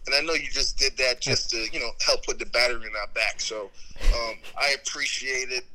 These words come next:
Um, I, I, I hold no grudges. Yes, we'll give you a T-shirt, um, you know, and a hat, and, you know,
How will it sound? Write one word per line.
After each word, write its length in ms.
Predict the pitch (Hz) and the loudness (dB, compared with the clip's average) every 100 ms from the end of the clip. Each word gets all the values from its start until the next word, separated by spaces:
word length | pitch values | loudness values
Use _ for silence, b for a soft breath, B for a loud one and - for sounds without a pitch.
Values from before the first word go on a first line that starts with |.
| - | -8
Um, 300 | 113 107 101 - | -8 -6 -2 0
I, 60 | 107 98 | 2 2
I, 220 | 113 - | 2 2
I 40 | 123 | -2
hold 240 | 147 143 | -2 -4
no 120 | 131 160 | -4 -4
grudges. 640 | - 120 120 123 120 - - b b b | -2 0 0 0 0 -2 -4 b b b
Yes, 340 | 135 139 139 123 | 2 4 4 2
we'll 160 | 131 | -2
give 260 | 123 135 127 | -2 -4 -2
you 120 | 123 | -4
a 20 | |
T-shirt, 600 | - 123 123 - 120 117 - b b - | 0 0 2 0 0 -6 -10 b b -6
um, 320 | 110 107 104 101 - - | -2 -2 -4 -10 -14 -6
you 100 | 135 | -2
know, 140 | 123 113 | 0 2
and 120 | 120 | 4
a 40 | 120 | 4
hat, 340 | 120 120 120 110 | 6 6 6 2
and, 100 | 107 - | -6 -4
you 100 | 180 | -2
know, 200 | 147 123 | 0 -2